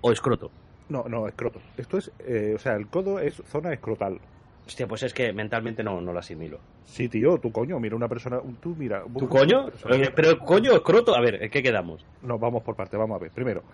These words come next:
Speaker 2: el,
Speaker 1: Ah, sí, la
Speaker 2: el,
Speaker 1: presión.
Speaker 2: el, lo que es vi-, lo que viene a ser la parte del codo, tú mira una,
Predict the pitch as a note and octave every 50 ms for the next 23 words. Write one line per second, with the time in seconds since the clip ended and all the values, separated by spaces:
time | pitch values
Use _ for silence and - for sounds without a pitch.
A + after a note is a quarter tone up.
0 | - - - - D#3 D#3 D3+ D#3 D3+ C#3+ C3+ D3 D3+ D#3+ D#3 D3+ D3+ D3 D3 C#3+
1 | C#3+ - - D3+ C#3 C#3 C#3 C#3 - - C3 C#3 C#3+ - E3+ F#3 D#3 C#3+ E3+ F3
2 | - E3+ D#3 - F#3+ A3+ A#3 G#3 D#3 - D#3+ D3 C#3+ C#3 C#3+ C#3+ C3+ - C3+ A#2+
3 | A#2 A2+ A2 - B2+ E3 G#3 F#3 - F3+ E3+ D#3 C#3 B2 A#2+ B2+ B2 B2+ B2+